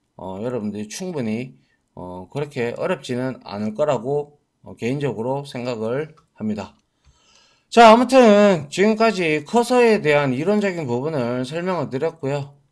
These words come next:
저는 바로 이어서, 어, 커서의, 어, 실습을 한번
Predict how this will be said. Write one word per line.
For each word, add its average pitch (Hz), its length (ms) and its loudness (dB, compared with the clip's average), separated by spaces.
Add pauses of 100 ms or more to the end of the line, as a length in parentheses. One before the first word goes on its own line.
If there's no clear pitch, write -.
저는 135 720 -4
바로 120 240 -4
이어서, 165 640 0 (160)
어, 101 540 -8
커서의, 127 800 -2 (360)
어, 92 300 -14
실습을 156 800 -4 (260)
한번 104 560 -8